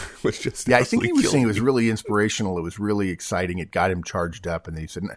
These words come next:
Speaker 2: I don't wanna oversell it. I mean, it's not like he's Zig Ziglar or something." <laughs> It was
Speaker 1: <laughs> It was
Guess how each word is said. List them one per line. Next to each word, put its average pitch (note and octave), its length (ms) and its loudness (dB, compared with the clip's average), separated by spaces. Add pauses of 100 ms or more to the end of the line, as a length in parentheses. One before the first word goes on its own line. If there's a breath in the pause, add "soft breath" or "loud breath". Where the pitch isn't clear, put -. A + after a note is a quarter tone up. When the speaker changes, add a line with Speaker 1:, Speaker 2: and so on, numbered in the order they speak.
(200 soft breath)
Speaker 2:
I C3 240 2
don't G2+ 100 -2
wanna G2 160 0
oversell F#2 500 -2
it. C#2 60 -8
I - 20 -10
mean, C#3+ 120 -12
it's - 120 -12
not F2+ 160 -4
like F2 160 -4
he's E2 220 -6
Zig F2+ 180 -4
Ziglar D#2 420 -6
or D#2 60 -8
something." F2+ 460 -4
<laughs> - 40 2
It G#2 280 0
was - 200 -8
Speaker 1:
<laughs> - 20 -
It - 80 -10
was - 160 -4